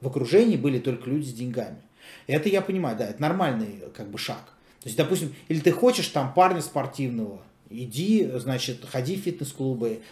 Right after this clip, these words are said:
там, в какие-нибудь, или там, иди что-то с этим связанное, иди в компанию, которая занимается там, там, спортивным, может, питанием, или, или там спор-, спортивные какие-то виды спорта какие-то, может быть, там,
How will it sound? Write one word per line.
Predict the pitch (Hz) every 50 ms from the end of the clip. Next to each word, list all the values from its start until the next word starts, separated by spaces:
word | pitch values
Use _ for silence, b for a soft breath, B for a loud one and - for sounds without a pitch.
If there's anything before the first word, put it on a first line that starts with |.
| B B
там, | - 113
в | 110 -
какие-нибудь, | 127 120 - - 123 120 113 - -
или | 123 123 123 - 143 135 131 127 120
там, | 127 135 127 123 123
иди | 135 139 127 131 185 196
что-то | 196 - 175 170 - 135
с | -
этим | 165 147 139 139
связанное, | 127 - - 120 135 127 127 120 113 117 117 113 110 110 B B B B
иди | 131 123 147 190
в | 196
компанию, | - 170 143 139 - 165 165 170 160 143
которая | 123 135 127 - 156 147 147
занимается | 131 120 123 131 127 127 131 131 127 123 127 - -
там, | 117 113 113 110 -
там, | - 117 110 -
спортивным, | - - 120 110 - - 135 127 123 117
может, | 110 110 110 -
питанием, | - 113 - - 135 127 127 120 120 117
или, | 110 113 113 B B B B B
или | B 151 156 156
там | 139 147 147 135
спор-, | - - - 156 160 -
спортивные | - - - 160 147 147 - - 185 165 156 147 143
какие-то | 131 - 143 131 139
виды | 139 139 147 135 139
спорта | 135 - - 147 147 147 147 156 151 151 143
какие-то, | 131 127 123 - - 127 117 - - 113
может | 113 123 117 117 110
быть, | 117 110 -
там, | 117 110 110 B